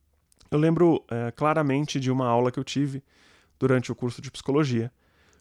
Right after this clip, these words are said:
onde um professor falou que nós não somos livres pra escolher.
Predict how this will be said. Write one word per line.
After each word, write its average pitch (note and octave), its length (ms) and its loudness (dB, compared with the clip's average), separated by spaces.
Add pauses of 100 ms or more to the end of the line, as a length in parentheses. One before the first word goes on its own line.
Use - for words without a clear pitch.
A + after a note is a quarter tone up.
onde C#3 240 0
um D3+ 80 0
professor D#3 540 -2
falou D#3 340 0
que D#3 140 -6
nós C#3 420 0 (380)
não D#3+ 200 0
somos D3+ 340 0
livres C3+ 460 0
pra - 140 -10
escolher. G2 400 -8